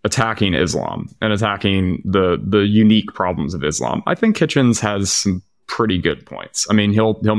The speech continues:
mention that it's a younger faith, for example. Um, he'll, he'll mention the fact that in, you know, the Quran is supposed to be printed in Arabic, and it's supposed to have, like, a parallel text in,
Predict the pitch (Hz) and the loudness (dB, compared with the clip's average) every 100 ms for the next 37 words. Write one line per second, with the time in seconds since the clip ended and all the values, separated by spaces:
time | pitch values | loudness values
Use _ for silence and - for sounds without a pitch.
0 | 95 92 90 92 87 92 90 90 87 - | 0 -2 -2 0 0 0 0 -2 -4 -4
1 | 78 - - _ _ 107 90 85 82 80 | -4 -4 -8 _ _ -4 -2 -2 -4 -4
2 | 85 - _ _ _ _ _ - 98 95 | -6 -8 _ _ _ _ _ -4 -2 -2
3 | 90 90 - 104 113 110 104 113 120 123 | 0 -2 -2 0 2 2 2 2 0 0
4 | 120 110 - 104 98 - - 95 90 - | 0 -2 -2 -4 -4 -10 -4 -4 -4 -10
5 | _ _ - 104 95 90 - _ _ - | _ _ -2 0 0 -2 -10 _ _ 0
6 | 123 104 98 - 110 107 107 101 98 104 | 0 2 -2 0 0 2 2 2 0 0
7 | 104 95 - 92 - 107 101 98 90 87 | 0 -2 -2 -6 -4 -4 -2 -2 -2 -2
8 | 95 92 87 90 80 58 - _ - 82 | -4 -2 0 -2 -2 -6 -8 _ -12 -8
9 | 90 85 85 90 87 80 - 73 80 - | -6 -2 -2 -2 -4 -4 -4 -4 -6 -4
10 | 87 87 73 - - - - - - - | -4 -2 -2 -4 -4 -8 -6 -8 -6 -2
11 | 76 | -4